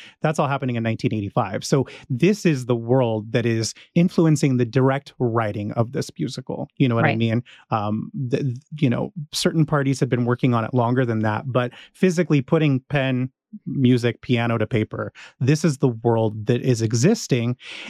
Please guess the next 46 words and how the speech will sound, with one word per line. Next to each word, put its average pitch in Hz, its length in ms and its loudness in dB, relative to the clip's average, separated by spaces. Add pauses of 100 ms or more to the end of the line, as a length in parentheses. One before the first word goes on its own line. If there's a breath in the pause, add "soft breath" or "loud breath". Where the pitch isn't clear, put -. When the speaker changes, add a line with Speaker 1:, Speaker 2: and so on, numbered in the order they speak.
Speaker 1:
And 160 140 4
it's 156 160 0
also 214 300 0
interesting 135 480 2
because 131 320 2
the 123 100 4
three 143 180 2
people 135 280 2
who 117 140 2
wrote 151 240 4
it, 120 200 -2 (300 loud breath)
uh, 113 320 0
were 131 120 2
also 135 260 2
not 123 200 2
American 127 640 0 (240)
and 123 80 2
they 117 80 4
were 110 120 2
not 113 140 -2
Russian. 143 460 -2 (260 soft breath)
And 123 180 2
so 135 220 2
it 123 60 -4
was 131 120 0
kind 190 300 0
of 147 220 0
a 147 100 2
little 147 340 2
bit 123 260 0
of 117 80 0
an 120 100 2
outsider 117 520 -2
point 113 280 0
of 107 80 -4
view. 120 340 2
I 123 80 0
mean, 135 220 2 (220 loud breath)
they 156 100 2
all 156 180 2
definitely 139 400 0
came 131 240 0
from 127 200 0
the 117 80 -2
Western 113 440 -4
world. 117 400 0